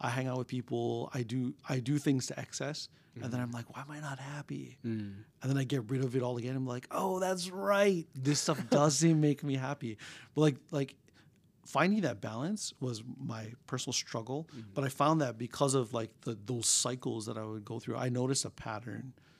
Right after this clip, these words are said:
Speaker 1: over, like, many times <clears throat> of, like, experiencing the pain and then going back and realizing.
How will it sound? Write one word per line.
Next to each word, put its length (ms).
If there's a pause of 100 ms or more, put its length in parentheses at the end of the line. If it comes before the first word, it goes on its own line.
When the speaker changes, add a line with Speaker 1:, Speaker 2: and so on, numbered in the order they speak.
(320)
Speaker 1:
over, 240
like, 200
many 360
times 720 (160)
<clears throat> 280
of, 120
like, 220
experiencing 600
the 60
pain 320
and 80
then 80
going 240
back 280
and 120
realizing. 680